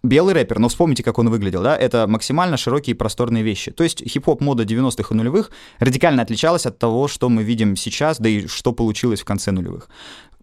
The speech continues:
Получилось во многом благодаря Канье Уэсту. Канье Уэст ведёт моду на кардиганы. Канье Уэст ведёт моду на, э, такие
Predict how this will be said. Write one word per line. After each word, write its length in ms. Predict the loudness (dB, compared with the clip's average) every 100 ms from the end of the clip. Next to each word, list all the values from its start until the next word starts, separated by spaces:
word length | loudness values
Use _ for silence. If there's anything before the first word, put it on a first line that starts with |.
| 2
Получилось 600 | 4 4 2 2 2 2
во 80 |
многом 320 | 2 2 2 2
благодаря 380 | 2 2 0
Канье 300 | 0 0 2
Уэсту. 400 | 0 -4 -8 -14 -16
Канье 380 | -2 0 2 2
Уэст 260 | 4 2 0
ведёт 320 | 0 0 2
моду 240 | 2 2
на 120 | 0 0
кардиганы. 600 | -2 -2 -2 -2 -4 -6
Канье 360 | -2 0 2 2
Уэст 240 | 0 0
ведёт 220 | -2 0
моду 300 | 2 2 4
на, 300 | 4 2 0 -6 -20 -6
э, 260 | -2 -2 -2
такие 460 | -4 -2 0 0